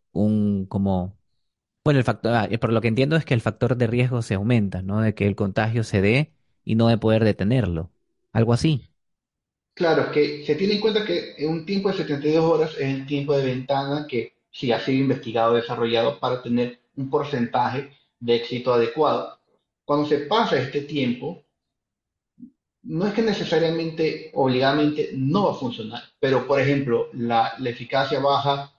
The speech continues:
Speaker 2: de un noventa y cinco por ciento a un ochenta por ciento veinticuatro horas después, pasan otro día adicional, baja a, a setenta, sesenta, o sea, por eso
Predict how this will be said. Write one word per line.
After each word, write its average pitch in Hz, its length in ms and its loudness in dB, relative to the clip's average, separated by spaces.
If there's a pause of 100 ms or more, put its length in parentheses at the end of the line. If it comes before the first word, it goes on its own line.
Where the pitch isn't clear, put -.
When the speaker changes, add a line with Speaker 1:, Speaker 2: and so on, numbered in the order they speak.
(300)
Speaker 2:
de 127 240 2
un 143 680 2 (680)
noventa 135 460 0
y 127 80 0
cinco 135 840 0
por 123 160 -6
ciento 127 800 0
a 120 240 2
un 131 180 -2
ochenta 135 600 0
por - 140 -10
ciento 131 640 -2 (600)
veinticuatro 131 460 0
horas 131 140 2
después, 143 560 0 (440)
pasan 139 880 2 (600)
otro 151 300 2
día 151 140 6
adicional, 143 480 0
baja 131 320 0 (180)
a, 113 440 -4
a - 60 -20
setenta, 127 580 -2
sesenta, 127 420 -2
o - 20 -14
sea, 123 140 -12
por 135 200 -2
eso 139 140 -6